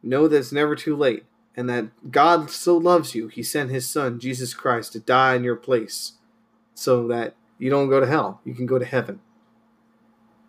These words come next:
So with that in mind,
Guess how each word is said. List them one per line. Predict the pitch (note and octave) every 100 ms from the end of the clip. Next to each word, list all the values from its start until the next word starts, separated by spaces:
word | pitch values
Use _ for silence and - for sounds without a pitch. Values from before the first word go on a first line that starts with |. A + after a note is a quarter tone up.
| _ _ - - _ _ _ _ _ _ _ _
So | - E3+ E3
with | D#3+
that | F3
in | F#3+
mind, | F#3 D#3 A2+